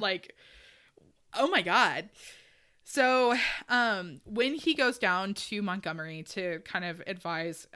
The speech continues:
uh, M L K in February of fifty-six, he publishes a Montgomery diary after he's there. He writes in this, quote,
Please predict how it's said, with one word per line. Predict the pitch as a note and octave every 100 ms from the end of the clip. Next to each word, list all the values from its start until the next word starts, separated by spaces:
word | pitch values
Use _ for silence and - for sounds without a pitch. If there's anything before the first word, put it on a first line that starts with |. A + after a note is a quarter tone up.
| -
uh, | E3 D3 C#3 D3 A2+ -
M | - F#3+
L |
K | E3+ D#3 D#3+ D#3+ F#3
in | - F3+
February | F#3 F3+ E3+
of |
fifty-six, | E3+ E3+ D#3+ - D#3+ -
he | - G#3+
publishes | - G3 - - A3+ -
a | E3+ F3 E3 E3 - -
Montgomery | - F#3 G3 F#3+ F3+
diary | E3+ D3+ D3+ D3
after | - D3 - A2+ B2+
he's | - C#3+ -
there. | F2+ F2+ F#2+ G#3 _ - - - - - -
He | - A#3 A3 A3 F#3
writes | - G#3+ A3
in | - A3
this, | G#3 G3
quote, | - - G3+ F#3+ F#3+